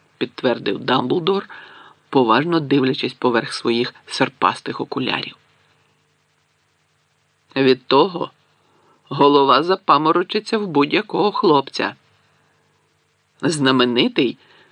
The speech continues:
перше ніж навчиться ходити й говорити. Славетний,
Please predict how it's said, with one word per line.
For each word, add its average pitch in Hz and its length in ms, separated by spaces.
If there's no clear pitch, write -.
перше 156 360
ніж 165 200
навчиться 143 560
ходити 151 520
й 170 60
говорити. 165 680
Славетний, 131 920